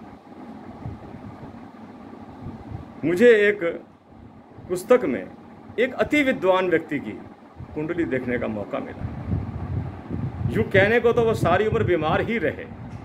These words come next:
लेकिन उन्होंने अपने जीवन में तेईस किताबें लिखी थी ज्योतिष पर। यूँ तो ग्रह बहुत अच्छे थे, हाँ, छठे घर का,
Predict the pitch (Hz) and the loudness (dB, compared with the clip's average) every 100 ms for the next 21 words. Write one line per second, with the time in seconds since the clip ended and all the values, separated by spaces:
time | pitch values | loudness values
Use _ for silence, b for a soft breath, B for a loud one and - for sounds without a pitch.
0 | - - - - - 123 180 185 175 175 | -14 -16 -12 -8 -4 0 0 2 0 0
1 | 165 160 160 127 143 151 151 113 151 202 | -2 -2 -4 -2 -4 -4 -4 -2 0 0
2 | 202 147 135 117 107 92 - - - - | 0 -2 -2 -2 -6 -8 -10 -10 -12 -14
3 | - - - - - 131 120 - - - | -14 -10 -8 -6 -4 -4 -4 -8 -12 -14
4 | - - - - - - - - - - | -14 -14 -14 -14 -12 -12 -12 -12 -12 -14
5 | - - - - - - - - - - | -12 -10 -8 -2 -2 -2 -4 -6 -8 -12
6 | - - - - - - - 120 123 170 | -16 -18 -18 -18 -18 -16 -8 -4 0 2
7 | 139 170 180 196 233 220 226 220 214 - | 6 6 6 4 4 2 -2 -4 -8 -16
8 | - - - - - - - - - - | -18 -18 -18 -20 -20 -20 -20 -18 -12 -12
9 | - - - - - - - 165 156 95 | -12 -14 -14 -14 -18 -10 0 2 2 0
10 | - - 147 165 135 135 | -6 -2 4 4 4 2